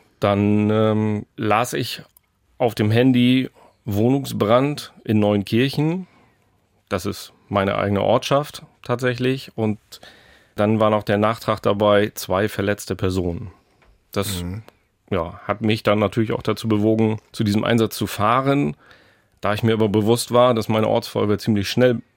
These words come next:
Speaker 1: ist beim Ausrücken, brauchte ich mich nicht so sehr beeilen, weil ich ganz klar wusste, das erste, das zweite Auto schaffe ich sowieso nicht mehr.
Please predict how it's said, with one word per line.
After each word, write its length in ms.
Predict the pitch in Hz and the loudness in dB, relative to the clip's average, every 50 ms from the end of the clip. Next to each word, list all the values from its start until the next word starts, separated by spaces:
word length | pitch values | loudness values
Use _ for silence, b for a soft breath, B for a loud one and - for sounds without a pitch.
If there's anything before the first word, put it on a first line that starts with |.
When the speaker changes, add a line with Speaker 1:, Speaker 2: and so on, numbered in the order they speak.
| - | -6
Speaker 1:
ist 200 | - 123 113 - | -4 -4 -2 -2
beim 180 | - 113 107 113 | -2 -2 0 0
Ausrücken, 720 | - 120 123 117 117 110 123 131 - 131 139 156 165 156 - _ | 0 0 0 0 0 0 0 0 2 0 0 0 -2 -6 -10 _
brauchte 280 | - 107 107 104 - | -2 -2 -2 -2 -2
ich 200 | 127 - 135 120 | -2 -2 -2 0
mich 280 | - 117 117 110 - - | 0 0 0 -2 -4 -10
nicht 440 | - 160 160 117 107 123 117 113 - | -16 -6 -2 2 2 2 2 0 -2
so 300 | - 113 113 117 123 127 | 0 2 4 4 4 4
sehr 220 | 120 123 120 120 127 | 2 2 0 0 0
beeilen, 540 | 123 127 - - 127 127 131 139 147 147 | -2 -4 -2 -2 0 2 2 2 0 0
weil 140 | 120 104 110 | 0 0 0
ich 240 | 113 101 - - - _ _ _ _ _ | 0 -2 -4 -10 -20 _ _ _ _ _
ganz 220 | - 110 101 - | -2 -2 -2 -2
klar 280 | - - 107 107 107 98 | -2 0 0 0 0 0
wusste, 400 | 104 107 104 - - 110 110 110 b b b b b b b b _ | 0 -2 0 0 0 0 0 0 b b b b b b b b _
das 160 | - 95 95 | -12 -12 -8
erste, 420 | - - 104 101 - - 113 107 104 | -4 -4 -4 -4 -2 0 0 0 0
das 180 | 98 92 - | -2 -6 -6
zweite 260 | - - 104 104 101 | -4 -2 0 0 2
Auto 280 | 101 101 101 98 107 104 | 0 0 0 -2 -2 -4
schaffe 260 | 101 - 104 95 104 | -4 -4 -4 -4 -4
ich 60 | 101 | -4
sowieso 380 | 95 110 98 98 95 98 113 123 | -2 -2 -2 -2 0 0 0 2
nicht 160 | 113 98 82 | 0 0 0
mehr. 240 | - 98 101 123 170 | -2 -2 -2 -2 -4